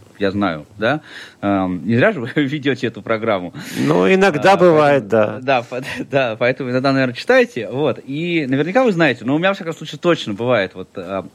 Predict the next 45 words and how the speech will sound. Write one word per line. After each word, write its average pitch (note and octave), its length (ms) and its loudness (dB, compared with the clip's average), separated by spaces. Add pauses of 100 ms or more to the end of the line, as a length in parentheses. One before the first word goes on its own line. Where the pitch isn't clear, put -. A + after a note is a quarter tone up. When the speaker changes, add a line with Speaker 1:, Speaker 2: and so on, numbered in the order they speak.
(200)
Speaker 1:
такое A#2+ 240 -2
настроение, C#3+ 640 0
что, B2+ 540 -2 (500)
а, A2 280 0
ну, - 80 -4
вот A3+ 100 4
прям, G#3 160 2
не F#3+ 60 -4
знаю, F#3 200 2
что - 160 -2
бы C4+ 60 -8
такого F3+ 320 0
взять G#3+ 160 -2
бы, G3 80 -10
почитать A#2+ 520 -4
бы - 100 -18
хорошего, E2+ 760 -8
да? C#3 320 0
Вроде D3 240 -4
как B2+ 180 -10
вот, A#2 140 -8 (160)
да, A#2 100 0
сейчас A2+ 200 -6
фантастику D3 600 -2
вроде F#2+ 220 -6
как - 180 -8
и - 20 -2
не B2 100 2
хочется, D#3+ 800 0 (480)
да, E3+ 200 2
се-, - 200 -10 (240)
э, A2+ 200 -12 (520)
а, A2+ 300 2
серьёзное D3+ 540 0
тоже G3+ 260 0
вроде D3 300 -2
как A#2+ 220 -4
не B2+ 60 -2
хочется, A#2+ 460 -4
что-то A2+ 320 -6
вот A#2 160 -2
хо-, E3+ 220 0
хочется A3+ 420 2
что-то F3 320 -2
такого. G#2 640 -2